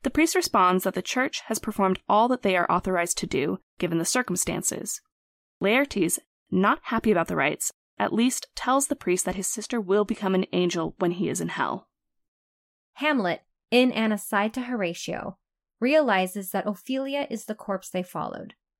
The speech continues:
Speaker 2: Gertrude speaks sweet words over Ophelia's grave,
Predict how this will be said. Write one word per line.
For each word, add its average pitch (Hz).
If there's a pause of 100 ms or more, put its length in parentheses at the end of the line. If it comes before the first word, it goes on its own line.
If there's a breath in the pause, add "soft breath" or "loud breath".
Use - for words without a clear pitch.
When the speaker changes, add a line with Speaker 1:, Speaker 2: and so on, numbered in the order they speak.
(380)
Speaker 2:
Gertrude 285
speaks -
sweet -
words 196
over 208
Ophelia's 202
grave, 170